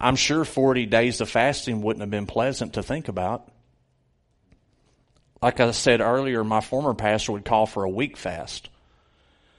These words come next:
And I dreaded that <clears throat> for just seven days. I couldn't imagine on forty. But as I said, we understand that the work is not in the fasting. The work is being led by the Spirit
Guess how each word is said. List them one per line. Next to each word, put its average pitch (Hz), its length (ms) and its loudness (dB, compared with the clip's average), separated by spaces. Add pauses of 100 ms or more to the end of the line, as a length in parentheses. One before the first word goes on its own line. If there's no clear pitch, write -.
(800)
And 104 120 0
I 139 100 8
dreaded 110 400 2
that 113 420 0 (400)
<clears throat> - 1120 -12
for 113 140 -6
just 104 240 -2
seven 107 300 2
days. 113 260 4
I 110 80 0
couldn't 117 260 -2
imagine 110 420 -4
on 98 160 -4
forty. 113 480 -6 (600)
But - 400 4
as 123 180 4
I 117 40 -2
said, 127 440 0
we 127 140 2
understand 127 540 -2
that 107 140 -6
the 107 80 0
work 131 400 2
is 104 140 -6
not 107 240 0
in 98 100 -4
the 92 80 -8
fasting. 120 540 -4
The 95 80 -6
work 110 320 -2
is 98 120 -12
being 95 240 -10
led 95 260 -8
by 95 120 -4
the 92 100 -10
Spirit - 540 -12